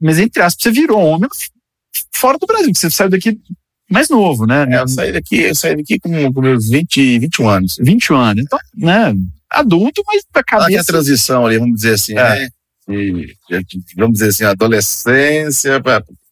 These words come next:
Speaker 2: pra adulto, vamos
Speaker 1: É,
Speaker 2: dizer assim.
Speaker 1: você, vinte e um anos, você já tem emancipado, já,
Speaker 2: É,
Speaker 1: né?
Speaker 2: exato.
Speaker 1: Totalmente maior,
Speaker 2: Claro,
Speaker 1: responsável,
Speaker 2: claro,
Speaker 1: né?
Speaker 2: sim, mas assim,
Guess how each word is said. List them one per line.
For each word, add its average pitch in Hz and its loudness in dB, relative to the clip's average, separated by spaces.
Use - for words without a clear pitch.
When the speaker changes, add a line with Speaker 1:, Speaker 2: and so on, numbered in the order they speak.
Speaker 2:
pra 117 2
adulto, 107 -2
vamos 120 0
Speaker 1:
É, 117 2
Speaker 2:
dizer 110 0
assim. 95 -8
Speaker 1:
você, 147 -2
vinte 123 -2
e - 0
um 143 2
anos, 131 0
você 226 2
já 233 0
tem 185 0
emancipado, 190 0
já, 98 0
Speaker 2:
É, 101 2
Speaker 1:
né? 131 2
Speaker 2:
exato. 120 2
Speaker 1:
Totalmente 160 2
maior, - 0
Speaker 2:
Claro, 139 2
Speaker 1:
responsável, 123 2
Speaker 2:
claro, 123 0
Speaker 1:
né? 113 -2
Speaker 2:
sim, 120 0
mas 135 2
assim, 123 -2